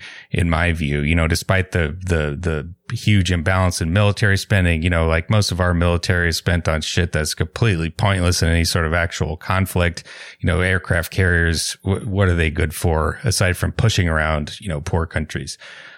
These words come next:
Um, and, s-, uh, so we're gonna have to be able to,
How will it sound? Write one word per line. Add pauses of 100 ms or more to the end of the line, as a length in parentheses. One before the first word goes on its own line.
Um, (720)
and, (340)
s-, (140)
uh, (260)
so
we're
gonna
have
to
be
able
to,